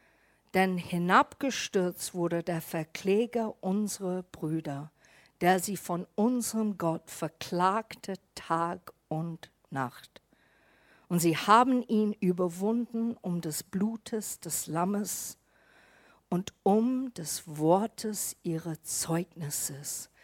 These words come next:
Bitte unterstreiche das Blut des Lammes, aber des Wortes ihres Zeugnisses willen und haben ihr Leben nicht geliebt bis in der Tod.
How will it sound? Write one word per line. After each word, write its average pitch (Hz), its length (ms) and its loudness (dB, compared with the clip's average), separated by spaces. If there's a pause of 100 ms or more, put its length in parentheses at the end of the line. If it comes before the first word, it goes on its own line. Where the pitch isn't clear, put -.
(480)
Bitte 247 720 4
unterstreiche 180 1300 -8 (960)
das 175 300 0
Blut 214 480 2 (120)
des 196 300 -6
Lammes, 185 840 -4 (800)
aber 165 360 6
des - 380 -2 (160)
Wortes 240 1040 6 (580)
ihres 220 840 4 (240)
Zeugnisses - 1300 -2
willen 156 540 0 (500)
und 151 400 -4
haben 220 460 4
ihr 170 140 2
Leben 165 500 0
nicht 208 300 0
geliebt 185 500 -8
bis 175 340 -6
in 185 200 -8
der 180 280 -10
Tod. 226 460 -12